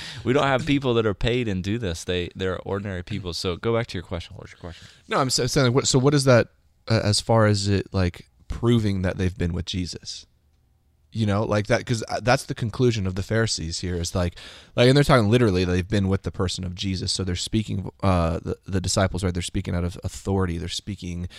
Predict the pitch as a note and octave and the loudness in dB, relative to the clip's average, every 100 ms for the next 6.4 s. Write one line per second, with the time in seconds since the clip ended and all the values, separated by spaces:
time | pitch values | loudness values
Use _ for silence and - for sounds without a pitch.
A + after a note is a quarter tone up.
0 | - - _ - F2+ E2 - G2+ G#2 G2+ | -20 -20 _ -8 -6 -4 -2 -2 0 0
1 | - - G2 A#2+ A#2+ C#3 A#2 B2 C3 C3 | 0 0 2 2 0 -4 0 2 2 2
2 | B2+ A#2 - G2+ - B2 A#2 A#2+ A#2+ G2 | 0 0 0 -4 -4 -2 -2 0 -2 -4
3 | A2 G2+ G2+ F#2 - F#2+ F2+ F2+ F#2 E2+ | -4 -4 -2 -4 -2 -2 -2 -2 -4 -4
4 | E2+ G2+ _ _ _ - G2 F2 E2+ E2 | -6 -10 _ _ _ -8 -4 -4 -4 -6
5 | F#2 F2+ D#2 - - - - - G2 G2 | -4 -2 -4 -10 -20 -20 -20 -4 2 2
6 | - G#2 F#2+ F#2 | 4 4 4 2